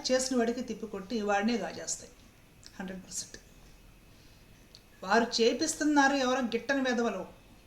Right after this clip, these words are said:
లీగల్గా కేసులు పెట్టి ఇరికించి డబ్బులు వసూలు చేపించడం ఇలా కొందరు చేస్తున్నారు. కొందరు గిట్టగా వీరు చెప్పడం మొదలుపెట్టిన తర్వాత "మేము రకరకాల మా బిజినెస్లు దెబ్బతిన్నాయి,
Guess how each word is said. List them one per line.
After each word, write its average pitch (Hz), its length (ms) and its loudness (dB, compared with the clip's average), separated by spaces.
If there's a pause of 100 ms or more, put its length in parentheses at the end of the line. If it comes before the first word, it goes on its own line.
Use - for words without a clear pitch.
(160)
లీగల్గా 254 460 0
కేసులు 233 360 4
పెట్టి 226 200 2
ఇరికించి 220 460 0
డబ్బులు 202 300 -2
వసూలు 208 300 -2
చేపించడం 196 480 -6
ఇలా 208 240 0
కొందరు 214 320 -4
చేస్తున్నారు. 180 540 -8 (800)
కొందరు 302 320 4 (500)
గిట్టగా 254 380 0 (240)
వీరు 254 260 -2
చెప్పడం 233 380 0
మొదలుపెట్టిన 220 420 -2
తర్వాత 202 360 -4 (540)
"మేము 240 340 6
రకరకాల 226 400 0
మా 233 100 4
బిజినెస్లు 214 460 -2
దెబ్బతిన్నాయి, 202 600 -2